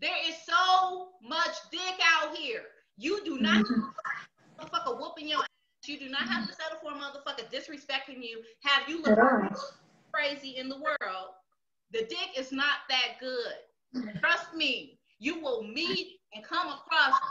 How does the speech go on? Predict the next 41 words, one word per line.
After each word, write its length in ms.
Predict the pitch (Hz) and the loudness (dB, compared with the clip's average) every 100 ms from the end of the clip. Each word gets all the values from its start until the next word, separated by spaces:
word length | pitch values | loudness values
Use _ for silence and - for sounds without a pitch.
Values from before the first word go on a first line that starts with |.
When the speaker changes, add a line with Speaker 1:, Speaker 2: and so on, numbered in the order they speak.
| - _ - | -6 _ 2
Speaker 1:
far 560 | 370 381 392 - - | 6 8 8 6 0
better 340 | 359 370 349 359 | 0 2 0 -2
dick. 340 | 370 349 - - _ _ _ _ _ _ _ - | -2 -2 -4 -6 _ _ _ _ _ _ _ -2
Trust 340 | 415 440 427 | 4 4 4
me 80 | 403 | 0
on 220 | 370 349 339 | 2 2 0
this 200 | 302 277 | -2 -6
one. 180 | 226 156 - | -12 -12 -10
I'm 200 | 254 262 | -6 -6
telling 440 | - 349 381 440 440 | -6 -2 0 0 -2
you 100 | 403 | -4
the 100 | 392 | -4
truth. 260 | - - 269 | -6 -8 -6
I 120 | 214 208 | -4 -2
wouldn't 240 | 277 285 | -4 -2
lie 200 | 262 247 233 | 0 0 -2
to 60 | |
you. 200 | 156 - _ _ _ _ - | -10 -18 _ _ _ _ -4
Speaker 2:
There's 120 | 208 | 4
a 80 | 196 | 8
lot 480 | 190 190 214 240 254 | 8 10 10 12 12
of 60 | |
more 200 | 254 254 | 10 10
niggers 400 | 247 240 208 190 | 8 6 6 0
out 140 | 190 190 | -2 -2
here 160 | 196 | -2
that 180 | 196 185 | -4 -6
you 80 | 220 | -2
could 140 | 196 | 2
be 180 | 202 196 - | 4 2 4
fucking 340 | 208 - 180 | 2 2 0
with 220 | 185 185 | 0 0
that 300 | 202 - - _ 220 | 2 0 0 _ -2
has 380 | 214 202 190 185 | 6 6 6 0
just 320 | - 214 247 | 2 4 4
as 80 | 254 | 2
good 200 | 240 262 | 4 6
dick 220 | 240 240 | 10 8
or 100 | 208 | 10
even 260 | 220 220 220 | 6 6 4
better. 380 | 196 - - | 2 2 -2